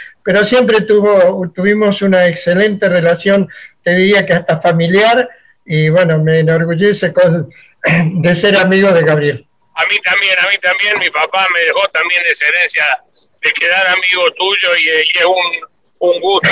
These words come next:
Speaker 2: Goyito, y es un gusto que se corran la, la manzana número cincuenta, en la cual voy a estar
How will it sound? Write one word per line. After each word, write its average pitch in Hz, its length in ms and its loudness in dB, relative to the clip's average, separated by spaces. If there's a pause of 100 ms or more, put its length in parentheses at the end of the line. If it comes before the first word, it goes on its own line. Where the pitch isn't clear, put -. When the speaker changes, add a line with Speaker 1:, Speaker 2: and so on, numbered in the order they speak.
Speaker 2:
Goyito, 170 460 -2
y 175 120 0
es 175 60 2
un 160 280 -4
gusto 180 760 0 (240)
que 156 140 -2
se 160 140 -4
corran 180 340 -2 (540)
la, 156 200 0
la 170 640 -2 (100)
manzana 180 440 -2
número 180 260 -2
cincuenta, 185 640 -4 (320)
en 151 140 -2
la 143 100 0
cual 170 320 0
voy 208 280 0
a - 20 0
estar 190 240 -2